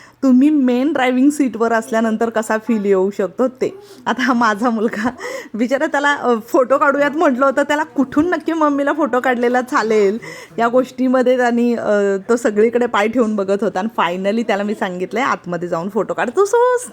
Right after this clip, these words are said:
छान मेमरी आहेत, अ, मस्त तुम्ही मेमरी क्रिएट करू शकता, फोटो काढू शकता, कारण तेवढ्या गोष्टी या ठिकाणी आहेत. दुसरीकडे ही जे आरची जी शिंकानसेन आहे ना,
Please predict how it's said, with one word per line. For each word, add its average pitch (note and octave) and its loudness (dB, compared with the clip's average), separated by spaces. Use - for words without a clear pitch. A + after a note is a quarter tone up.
छान G4+ 0
मेमरी E4 0
आहेत, C#4+ 2
अ, A#3+ -2
मस्त C#4 0
तुम्ही D4+ 2
मेमरी C4+ 0
क्रिएट A#3 -2
करू C4 -2
शकता, A#3+ -2
फोटो A3 -2
काढू G#3+ 0
शकता, G#3+ -6
कारण A#3+ 0
तेवढ्या B3 0
गोष्टी A#3+ -4
या G#3 0
ठिकाणी G#3+ -6
आहेत. G#3+ -4
दुसरीकडे F4+ 2
ही E4 2
जे C4+ 2
आरची B3 0
जी D#4 -2
शिंकानसेन A3 -4
आहे F#3+ -4
ना, A3 -2